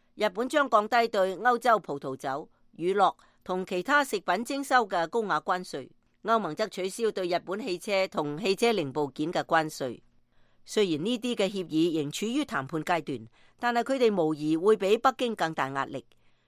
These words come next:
如果美國同歐盟達成世界上最大嘅美歐自貿區，該自貿區將與世界上第二大自貿區日歐貿易區重疊，進而使全球嘅貿易規則同貿易秩序發生根本性改變，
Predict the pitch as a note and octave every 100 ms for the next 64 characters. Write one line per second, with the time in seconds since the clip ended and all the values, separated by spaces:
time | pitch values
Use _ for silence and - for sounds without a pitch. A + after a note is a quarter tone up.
0 | - D#3 F#3+ B3 G3 G3 G3+ E3+ D#3 A#3+
1 | G#3 D3 D3 F#3 F3+ E3 B3 A#3+ B3 A#3
2 | G3+ G3+ B3+ B3+ A#3 G3 G3 G#3 F#3 F3+
3 | A3 B3 G#3+ E3+ E3 D#3+ D3+ - F#3 F3
4 | _ _ _ _ _ - A3 A3 - E3+
5 | D#3+ E3 A3 G#3+ - A#3+ G3+ F3+ G3+ F3
6 | F3+ F3 E3+ E3 D#3 E3 E3 D#3+ E3+ D#3+
7 | D#3 D3+ D#3+ D#3+ D#3 D3+ G#3 G3 - G3+
8 | - A3+ C4+ B3+ G#3 F3 E3+ E3+ - A#3
9 | - - B2 - C#3 _ _ _ _ _
10 | _ - C4 A#3+ F3 A3 C4+ G3+ E3+ B3+
11 | E3 D#3+ G3 G3 F3+ F3+ F3+ - A#3+ A#3+
12 | A3+ - E3 D#3 E3+ F#3 F#3 F3+ - E3+
13 | F3+ E3 E3+ G3 G3+ B3 A#3+ C4 G#3+ G#3
14 | A3+ D#3+ D3 C3+ - C3